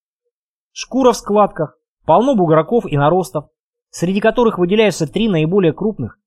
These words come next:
заканчивающихся пунцовыми глазками. Все правильно, это на самом деле глаза. Темный зрачок отлично заметен. Заметив меня,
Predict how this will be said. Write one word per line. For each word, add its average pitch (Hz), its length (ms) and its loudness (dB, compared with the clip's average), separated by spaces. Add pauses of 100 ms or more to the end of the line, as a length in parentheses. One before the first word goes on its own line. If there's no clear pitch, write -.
(140)
заканчивающихся 196 960 -2
пунцовыми 190 600 -2
глазками. 131 600 -2 (760)
Все 202 220 -2
правильно, 240 540 0 (180)
это 107 220 -8
на 117 120 -4
самом 202 360 0
деле 220 200 0
глаза. 131 540 -2 (1400)
Темный 240 300 2
зрачок 214 640 -2 (200)
отлично 151 560 -4
заметен. 123 580 -6 (1300)
Заметив 190 480 -2
меня, 240 340 -2